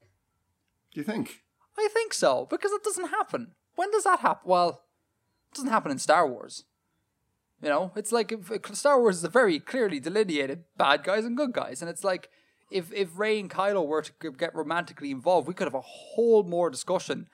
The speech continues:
Speaker 2: uh, a whole lot more discussion about, like, you know, uh,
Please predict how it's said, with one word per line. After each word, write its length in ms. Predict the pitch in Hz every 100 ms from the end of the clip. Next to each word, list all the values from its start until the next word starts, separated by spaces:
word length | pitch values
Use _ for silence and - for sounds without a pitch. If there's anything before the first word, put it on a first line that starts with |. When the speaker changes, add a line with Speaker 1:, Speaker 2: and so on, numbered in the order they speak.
| _ - -
Speaker 2:
uh, 320 | 139 135 131
a 80 | -
whole 180 | 143 202
lot 180 | 185 -
more 120 | 160
discussion 340 | 143 - 170 147
about, 220 | 127 135
like, 260 | 143 131 -
you 40 |
know, 280 | 135 127 120 _ _ _ _ _ _ _
uh, 120 | 165